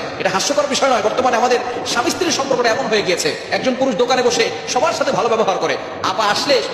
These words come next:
একজন মহিলা আসলে তাকে সুন্দর করে আপু বলে ডাক দিয়ে তারপরে তার বেচা কিনা শুরু করে দেয়, সুন্দর করে কথা বলে, কিন্তু ঘরে এসে সেই স্ত্রীর সাথে সুন্দর করে কথা বলে না। প্রেম করার সময় সুন্দর করে কথা বলছে, কতটা চাঁদ আছে,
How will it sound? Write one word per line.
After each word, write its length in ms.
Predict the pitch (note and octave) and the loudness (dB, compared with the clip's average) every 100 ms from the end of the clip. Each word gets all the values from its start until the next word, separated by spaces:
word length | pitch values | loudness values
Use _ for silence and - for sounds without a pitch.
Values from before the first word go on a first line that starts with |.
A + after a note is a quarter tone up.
| - - | -6 -4
একজন 200 | F3+ G#3+ | -4 -2
মহিলা 300 | G#3+ B3 A#3+ | 0 0 0
আসলে 160 | A3 | 0
তাকে 140 | G3+ G#3 | -2 -2
সুন্দর 300 | C4 C#4 C#4 | -2 0 0
করে 120 | C4+ | 2
আপু 260 | A3+ A#3 C#4 | 0 0 0
বলে 180 | C4+ | 0
ডাক 140 | A#3 - | 0 -2
দিয়ে 120 | G#3 G3 | 0 0
তারপরে 280 | F3+ F#3+ D3+ - - | 2 0 0 -4 -2
তার 120 | E3 | 0
বেচা 220 | F#3+ G3+ | 0 0
কিনা 160 | G3 F3+ | 0 0
শুরু 160 | F#3+ | 2
করে 160 | F3+ E3 | 2 2
দেয়, 160 | D3 - - | 0 -2 -4
সুন্দর 300 | - C4+ C4 | -4 0 2
করে 120 | A#3 | 2
কথা 180 | A3 G#3+ | 2 0
বলে, 160 | F#3 - - | 0 -2 -4
কিন্তু 160 | A3 A3 | -2 -2
ঘরে 260 | - A#3 C4+ | 0 2 2
এসে 160 | A#3 | 0
সেই 160 | A3 A#3 | -2 -4
স্ত্রীর 200 | - B3+ | -4 -2
সাথে 140 | A#3 | -2
সুন্দর 240 | G#3+ G#3+ G#3 | -2 0 0
করে 120 | G3 | 0
কথা 160 | F3+ E3+ | 0 0
বলে 140 | D3+ | 0
না। 80 | A#2+ - - - | -2 -6 -10 -4
প্রেম 180 | A#3+ C#4 | -2 0
করার 140 | C#4 B3+ | 0 2
সময় 180 | B3+ | 0
সুন্দর 280 | A#3+ C4+ D4+ | 0 0 -2
করে 160 | C#4 C4 | 0 0
কথা 160 | A#3 A#3 | 0 0
বলছে, 320 | A3 - D3 - - - | 0 0 -4 -6 -8 -2
কতটা 280 | A3 A#3+ | 0 2
চাঁদ 240 | A#3+ B3 B3 | 2 0 0
আছে, 240 | - G#3+ | 0 -2